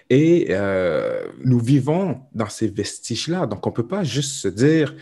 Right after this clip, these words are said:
OK, bon, ben, finalement, tout ça, c'était, c'était pas bon, on efface, on recommence à zéro, c'est parti. » Non, on peut pas. On peut pas parce que, je veux dire, on, on, on recommence pas à zéro. On va que perpétuer finalement ces inégalités-là.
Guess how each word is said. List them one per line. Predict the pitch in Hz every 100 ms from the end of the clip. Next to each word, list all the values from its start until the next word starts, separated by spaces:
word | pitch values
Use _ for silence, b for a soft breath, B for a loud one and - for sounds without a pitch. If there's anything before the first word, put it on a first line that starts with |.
| B -
OK, | 139 214
bon, | 170 190
ben, | 170 151
finalement, | 135 165 160 190 202 185
tout | -
ça, | 165 208
c'était, | 196 165 156 B
c'était | - 143
pas | 139 165
bon, | 190 208 214 B B
on | 143 165
efface, | 165 208 202 - B B
on | 190
recommence | - 208 196
à | 190
zéro, | 190 208 226 -
c'est | - 202
parti. » | 156 - 123 98 - _ _ _
Non, | 127 113 - _
on | -
peut | 147
pas. | 143 233 - - _ _ _
On | 110
peut | -
pas | 113 214
parce | - - -
que, | 156 160 123
je | 104
veux | 101
dire, | 113 120
on, |
on, | 104 104 104 98 98 101 101 -
on |
recommence | - - 101 95
pas | - 147
à |
zéro. | 104 107 160 143 -
On | 98
va | 92 104
que | - 160 160 - _
perpétuer | - - - 117 - 113 139 151
finalement | - - 98 95 120 147 135
ces | - 113 92
inégalités-là. | 104 101 98 95 92 - 95 151 127 -